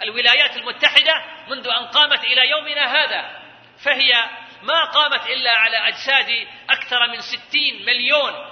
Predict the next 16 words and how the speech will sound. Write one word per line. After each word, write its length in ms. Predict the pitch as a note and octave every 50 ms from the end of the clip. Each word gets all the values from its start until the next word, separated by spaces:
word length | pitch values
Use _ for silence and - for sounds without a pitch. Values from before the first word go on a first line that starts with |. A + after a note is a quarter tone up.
| - - - -
أفريقي 600 | A3 G#3 - B3 C#4+ C#4+ C4 - - B3 A3+ B3+
أسود 320 | C#4 - - C4 C#4+ D#4 D#4 - - - - - - - - - - -
كانوا 400 | - A#3 B3 B3+ A#3+ A#3 A#3 A#3 A3 - - -
يجلبون 560 | A3 F3+ G#3+ A3+ A#3 A#3 C4+ C4+ B3 A#3+ A#3
من 140 | A#3 G#3+ A3+
إفريقيا 680 | A#3 A3+ B3 C#4+ B3 - - A3+ G#3+ G3 E3+ - - - - -
في 100 | - A#3+
سفن 520 | A3+ - D4+ D4 - C#4 C#4 D4 D#4+ D#4+ - - - - - -
يحشرون 560 | A#3 - - - - B3 C4 D4+ C#4+ B3+ B3
فيها 280 | A3+ - C4 A#3 G#3+
حشرا 720 | A#3 A3 - C4 C4 - - C4+ D#4 D#4+ E4+ - - - - - - - - - - -
فيموت 760 | - A#3 A#3 A3+ G3 - - - A3+ A#3 C4 D4 C4 -
أكثرهم، 680 | A#3 A#3 A#3 A3+ - - C4+ C#4 B3+ A#3+ F3 F#3 G#3 - - - - - - - -
ومن 220 | - A#3+ A#3 A#3+ A#3+
يصل 440 | A#3+ C#4+ C#4+ - - B3 A#3 A3
منهم 580 | A#3 C#4+ B3+ A#3 A#3+ B3+ B3 A#3 A#3+ - - -